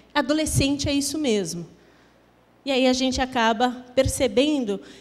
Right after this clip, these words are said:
que essas três dimensões não, não operam por superação. Elas persistem no nosso discurso e na construção das nossas práticas, no nosso jeito de pensar a existência.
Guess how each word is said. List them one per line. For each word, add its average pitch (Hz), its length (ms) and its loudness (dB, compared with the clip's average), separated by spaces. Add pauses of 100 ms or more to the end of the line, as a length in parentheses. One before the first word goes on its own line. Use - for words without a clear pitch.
(120)
que 262 80 -2
essas 254 380 0
três 339 360 4
dimensões 254 1080 -2 (600)
não, 269 240 -4 (160)
não 269 200 -2
operam 277 340 0
por 285 180 -8
superação. 262 680 -4 (480)
Elas 196 180 -6
persistem 247 800 0 (560)
no 226 80 -4
nosso 202 260 -4
discurso 226 680 -8 (260)
e 247 120 4
na 277 140 0
construção 247 500 -8
das 202 140 -8
nossas 208 320 -8
práticas, 170 580 -8 (300)
no 226 80 -10
nosso 226 260 -4
jeito 269 300 -4
de 240 80 -10
pensar 220 640 -4
a 208 80 -2
existência. 175 720 -6